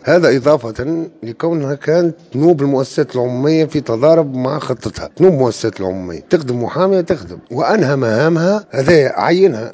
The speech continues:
بن علي وحدها في الخطة، وأنهى مهامها محمد الغنوشي في ألفين وحداش، وهذا إضافة إلى كونها لم تشغل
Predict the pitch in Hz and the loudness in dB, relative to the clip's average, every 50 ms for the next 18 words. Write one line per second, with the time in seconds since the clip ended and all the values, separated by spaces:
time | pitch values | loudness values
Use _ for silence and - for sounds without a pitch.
0 | - - 110 123 165 196 220 143 135 139 127 110 110 117 143 - - - - 139 | -14 -10 -4 0 0 0 0 -2 -4 -2 -2 -2 -2 -2 -2 -4 -2 -4 -4 -4
1 | 113 110 127 170 - - - 90 87 - - 156 - - 196 202 208 - 117 139 | -2 -2 -2 -2 -4 -6 -12 -16 -6 -4 -4 -4 0 0 0 0 0 -2 -4 0
2 | - - 202 196 151 123 117 107 104 90 87 101 135 160 175 175 175 190 202 196 | 2 4 4 4 4 2 0 -2 -4 -4 -4 -4 -4 -4 -2 -4 -4 -4 -6 -6
3 | - - 113 - - 196 190 190 165 165 156 185 185 185 180 147 - - - - | -4 -4 0 2 4 4 4 4 4 4 2 4 4 4 4 2 0 -6 -14 -20
4 | _ _ _ - - 123 - - 180 190 185 147 160 156 160 123 - - - - | _ _ _ -10 -10 -6 -2 0 2 2 2 0 0 0 0 0 -2 -8 -14 -12
5 | - 98 139 190 226 208 165 185 202 202 185 - - _ _ _ - 135 131 143 | -4 2 6 6 6 6 6 6 6 4 4 0 -6 _ _ _ -6 -6 0 2
6 | 202 214 165 - 175 151 156 143 131 131 - - - 220 214 202 170 151 135 143 | 2 2 2 2 2 0 0 0 -2 -8 -8 0 2 2 4 4 2 0 0 0
7 | 147 139 135 143 170 208 214 175 143 - - 226 175 - - 131 131 127 123 110 | -2 -2 0 0 0 0 0 -2 0 2 2 2 2 0 -6 -6 -4 -4 -4 -4
8 | - | -6